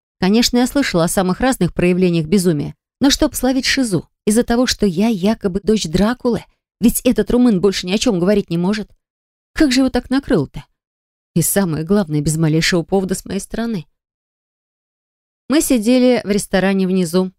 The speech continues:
Я с аппетитом ела горячий суп-пюре местного производства. Бесник смотрел на меня влюблёнными глазами и подтягивал кислородный коктейль через соломинку.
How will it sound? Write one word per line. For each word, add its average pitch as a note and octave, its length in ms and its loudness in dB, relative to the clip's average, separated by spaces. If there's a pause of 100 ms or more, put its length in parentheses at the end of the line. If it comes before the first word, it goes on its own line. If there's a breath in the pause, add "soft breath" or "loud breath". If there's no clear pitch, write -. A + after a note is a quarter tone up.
(160)
Я G3+ 140 0
с - 80 -2
аппетитом G#3 520 0
ела F3 260 2
горячий E3+ 400 -2
суп-пюре F3+ 580 -2 (240)
местного F3+ 380 -2
производства. D3+ 720 -6 (680)
Бесник C4 420 0
смотрел G#3+ 460 -2
на G3 60 0
меня F#3 240 0
влюблёнными D#3+ 560 -2
глазами G#3+ 640 -2
и - 140 -6
подтягивал G#3+ 680 -2
кислородный F3 580 -4
коктейль E3 440 -4
через D#3 260 -6
соломинку. D#3+ 640 -4